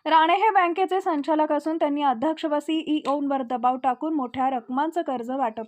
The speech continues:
केलंय. याबाबतच्या तक्रारी नाबार्डसह सहकार निबंधक व स्थानिक पोलिसांकडे करण्यात आल्यात, पण त्याची दखल घेण्यात आली नाही. बँकेतून कामगारांना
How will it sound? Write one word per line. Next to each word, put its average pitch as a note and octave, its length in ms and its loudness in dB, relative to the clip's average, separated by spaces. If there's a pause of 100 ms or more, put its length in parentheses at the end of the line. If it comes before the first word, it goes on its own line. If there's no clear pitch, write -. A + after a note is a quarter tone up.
केलंय. A3 200 -6 (540)
याबाबतच्या G4 680 4
तक्रारी F4 400 4
नाबार्डसह D#4+ 580 4
सहकार D#4+ 420 4
निबंधक D4 540 0
व D#4 100 4
स्थानिक C#4+ 420 0
पोलिसांकडे D#4 680 0
करण्यात B3+ 400 -4
आल्यात, B3+ 280 -4
पण D4 120 0
त्याची C4+ 340 -4
दखल B3+ 420 0
घेण्यात B3+ 360 -2
आली A3 200 -4
नाही. A3 140 -6 (520)
बँकेतून E4 520 2
कामगारांना F4+ 600 4